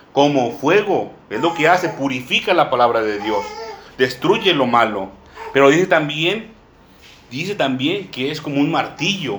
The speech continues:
como un mazo, que quebranta la piedra, que la rompe.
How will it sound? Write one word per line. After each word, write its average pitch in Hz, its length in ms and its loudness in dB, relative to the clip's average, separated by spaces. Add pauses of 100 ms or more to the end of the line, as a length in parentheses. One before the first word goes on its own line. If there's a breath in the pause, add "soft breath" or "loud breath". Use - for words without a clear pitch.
como 117 180 0
un 156 140 2
mazo, 165 440 2 (840)
que - 140 -6
quebranta 131 640 -2
la 104 200 -2
piedra, 113 580 -2
que 113 120 -4
la 101 120 6
rompe. 117 580 0